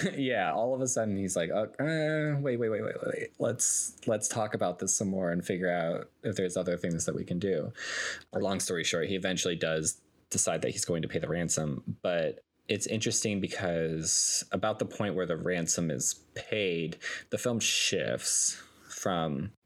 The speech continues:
almost entirely taking place inside Gondo's house, which lives on this hill above town, to the detectives hunting the kidnapper kind of through the town. And so we move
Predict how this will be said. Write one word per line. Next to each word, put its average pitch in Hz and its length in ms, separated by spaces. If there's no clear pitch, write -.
almost 123 320
entirely 101 540
taking 87 300
place 85 300
inside 80 520
Gondo's 85 420
house, 107 500
which - 200
lives 85 180
on 87 80
this 85 180
hill 90 320
above 80 260
town, 90 500
to 95 680
the 95 100
detectives 85 1040
hunting 104 420
the 90 80
kidnapper 80 800
kind 90 200
of 78 120
through - 400
the 82 120
town. - 560
And 98 120
so 101 120
we 98 100
move 95 720